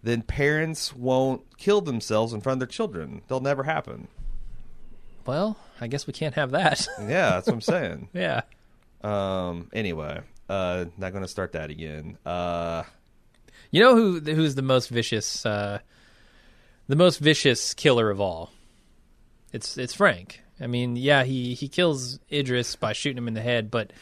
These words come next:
Speaker 2: it's
Speaker 1: He
Speaker 2: really
Speaker 1: sets a
Speaker 2: about
Speaker 1: man on fire.
Speaker 2: He sets a man on fire and then shoots him as well.
Speaker 1: I guess so. They, he's like, he splits the difference between, like, Vlad the Impaler and J-, Merciful.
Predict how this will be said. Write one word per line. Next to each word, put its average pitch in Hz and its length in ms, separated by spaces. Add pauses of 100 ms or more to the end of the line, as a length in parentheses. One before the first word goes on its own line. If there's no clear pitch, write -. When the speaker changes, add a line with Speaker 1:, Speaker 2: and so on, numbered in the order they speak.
(220)
Speaker 2:
it's - 80
Speaker 1:
He 220 40
Speaker 2:
really 294 200
Speaker 1:
sets 208 120
a 190 40
Speaker 2:
about 175 160
Speaker 1:
man 196 200
on 143 180
fire. 294 500
Speaker 2:
He 185 80
sets 247 220
a 226 40
man 220 140
on 196 80
fire 175 220
and 165 100
then 151 80
shoots 160 260
him 143 240
as 127 100
well. 123 420
Speaker 1:
I - 40
guess 175 220
so. 196 260
They, 170 180
he's 170 220
like, 165 140
he 190 160
splits 196 320
the 165 40
difference 151 380
between, 117 600 (600)
like, 113 220
Vlad 120 360
the 120 120
Impaler 110 720
and 98 480 (100)
J-, 95 140 (260)
Merciful. 98 760